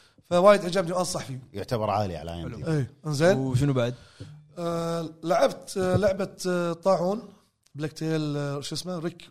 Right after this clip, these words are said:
Speaker 1: ريك وارم، ما شو اسمه؟
Speaker 2: ريكويم، ريكويم.
Speaker 1: ريك وارم. المهم، بس ما كملت.
Speaker 3: ريكويم.
Speaker 1: وصلت، وصلت شابتر،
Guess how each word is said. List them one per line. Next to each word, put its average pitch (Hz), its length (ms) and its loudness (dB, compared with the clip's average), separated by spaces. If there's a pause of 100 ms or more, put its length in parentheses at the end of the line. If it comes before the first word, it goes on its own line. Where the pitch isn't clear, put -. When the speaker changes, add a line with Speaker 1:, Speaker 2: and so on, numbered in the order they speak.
Speaker 1:
ريك 156 200 -12
وارم، 165 340 -6
ما 131 200 -10
شو 131 120 -10
اسمه؟ 123 140 -2
Speaker 2:
ريكويم، 90 320 -4
ريكويم. 87 260 -8
Speaker 1:
ريك 107 80 -8
وارم. 151 220 -2 (840)
المهم، 226 240 6
بس 214 140 -2
ما 254 100 6
كملت. 240 380 2
Speaker 3:
ريكويم. 165 100 6
Speaker 1:
وصلت، 165 440 4 (180)
وصلت 214 300 0
شابتر، 220 520 0